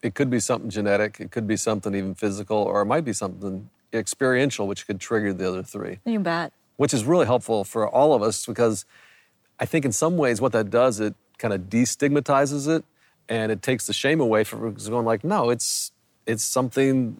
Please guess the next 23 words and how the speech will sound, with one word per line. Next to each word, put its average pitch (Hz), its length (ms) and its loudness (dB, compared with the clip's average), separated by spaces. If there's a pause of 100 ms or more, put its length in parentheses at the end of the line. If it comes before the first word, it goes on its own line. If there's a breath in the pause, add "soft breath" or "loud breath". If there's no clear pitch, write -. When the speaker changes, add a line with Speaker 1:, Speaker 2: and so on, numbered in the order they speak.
(120)
Speaker 1:
that 101 120 -6
maybe 113 200 2
I 107 100 4
inherited, 143 600 4
or 107 80 -4
maybe 107 180 0
it's 101 140 -2
just - 140 -4
something 117 440 0 (300 loud breath)
with 107 140 -2
the - 80 2
way 113 180 4
my 107 140 4
body's 104 360 2
operating 123 420 2
right 123 180 0
now, 131 160 2
or 123 180 4
it's 104 100 0
an 113 80 -4
experience 117 580 0
that 104 120 2
either 104 300 2